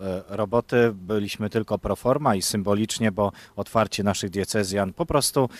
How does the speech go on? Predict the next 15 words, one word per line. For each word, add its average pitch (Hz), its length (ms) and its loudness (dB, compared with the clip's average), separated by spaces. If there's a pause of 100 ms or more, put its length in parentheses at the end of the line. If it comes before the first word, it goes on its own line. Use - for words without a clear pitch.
(140)
byliśmy 123 360 2
u 107 60 2
siebie, 127 380 4 (220)
więc 165 220 -8
nie 135 80 -2
musieliśmy 104 600 -4
się 95 240 -6
o 104 100 -2
nic 98 280 -6 (180)
starać. 104 420 2
Życzliwość, 95 720 -4 (280)
e, 95 360 -4 (140)
was, 98 640 -2
kochani, 98 500 -4
którzy 90 420 -8